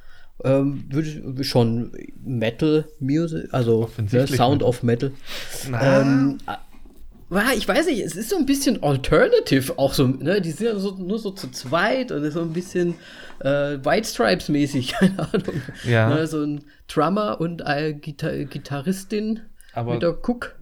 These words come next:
Speaker 2: zu dem Namen habe ich eh eine andere Theorie, wie der zustande gekommen ist.
Speaker 1: Von Ruben?
Speaker 2: Nein, von Sound of Metal.
Speaker 1: Ah, okay, okay. Äh, das kannst du gleich sagen. Auf jeden Fall geht es um, um den Musiker Ruben,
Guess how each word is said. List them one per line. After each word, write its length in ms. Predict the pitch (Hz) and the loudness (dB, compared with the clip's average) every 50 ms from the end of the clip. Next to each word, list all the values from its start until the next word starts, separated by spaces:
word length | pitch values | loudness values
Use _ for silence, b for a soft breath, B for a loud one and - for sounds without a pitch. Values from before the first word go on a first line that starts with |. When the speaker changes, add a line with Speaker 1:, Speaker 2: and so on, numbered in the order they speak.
| - - | -14 -6
Speaker 2:
zu 120 | - 135 | -2 0
dem 160 | 123 127 120 | 2 2 2
Namen 300 | 120 117 117 127 135 131 | 4 2 2 0 0 0
habe 160 | 127 120 117 120 | 2 2 2 2
ich 100 | 120 123 | 0 -2
eh 100 | 120 113 | -2 0
eine 180 | 113 110 101 - | 0 0 0 -2
andere 260 | 87 85 - 113 107 | -4 -6 -6 -6 -8
Theorie, 540 | - - 113 113 110 110 110 110 107 117 110 107 107 107 104 101 - - | -6 -4 -2 -2 -2 -2 -2 -4 -4 -4 -4 -4 -4 -4 -4 -6 -8 -8
wie 160 | 123 113 110 | -8 -8 -6
der 140 | 101 104 98 | -6 -8 -10
zustande 420 | - - 110 - - 110 107 107 | -10 -12 -12 -10 -8 -6 -6 -6
gekommen 400 | 110 117 - - - 113 110 107 | -6 -8 -10 -8 -6 -6 -4 -4
ist. 220 | 107 107 - - - - - - - B B B B B B B B B B B B B B B B | -4 -6 -8 -10 -20 -20 -20 -20 -20 B B B B B B B B B B B B B B B B
Speaker 1:
Von 200 | B - 127 113 | B -4 -2 -2
Ruben? 560 | 104 110 131 175 196 165 147 190 226 - - - - - - - - - - - - - - _ - _ - - - - - - | 0 0 2 2 4 4 2 2 0 -4 -8 -18 -20 -20 -20 -20 -20 -20 -20 -20 -20 -20 -20 _ -20 _ -20 -20 -20 -20 -10 -6
Speaker 2:
Nein, 520 | 117 107 98 98 107 113 117 110 104 101 | -4 -2 0 0 2 2 2 2 2 0
von 240 | - - 101 101 98 | 0 -2 -4 -4 -4
Sound 300 | 98 - - 98 98 107 | -4 -4 -4 -2 0 0
of 120 | 107 - - | -2 -2 -2
Metal. 380 | 107 113 - - 101 98 - - - - - b b b b b _ _ _ - _ _ | -2 -2 -2 -2 -4 -4 -4 -6 -14 -20 -20 b b b b b _ _ _ -20 _ _
Speaker 1:
Ah, 260 | - - 156 139 113 120 | -6 -4 -4 -2 -2 -4
okay, 280 | 131 123 - 98 95 - | -6 -6 -6 -8 -8 -6
okay. 320 | - 123 - - 101 90 - B B B B B B B B B - | -6 -8 -6 -6 -10 -10 -10 B B B B B B B B B -8
Äh, 340 | - 117 110 107 107 107 104 | -6 -6 -4 -4 -4 -4 -4
das 180 | 98 110 101 - | -4 -6 -4 -4
kannst 180 | 113 107 101 | -4 -4 -4
du 60 | 110 | -4
gleich 220 | - - 110 110 - | -4 -4 -4 -4 -2
sagen. 180 | - 120 135 | -2 -2 -2
Auf 120 | - 135 - | -2 -2 0
jeden 180 | - 180 185 | 2 2 2
Fall 240 | 185 185 170 170 - B B B B B | 4 4 4 2 2 B B B B B
geht 180 | - 147 175 170 | 0 0 2 2
es 140 | 170 147 131 | 2 0 0
um, 300 | - 156 151 147 135 135 - - | 0 0 0 0 -2 -4 -6 -2
um 160 | 151 143 151 | 0 0 2
den 220 | 135 139 135 131 131 | 2 2 2 2 2
Musiker 460 | 147 185 214 196 202 190 - 180 156 | 2 2 0 0 -2 -4 -2 0 0
Ruben, 640 | 147 143 151 190 226 240 208 208 196 196 190 190 | 0 2 2 2 2 2 2 2 0 2 0 -2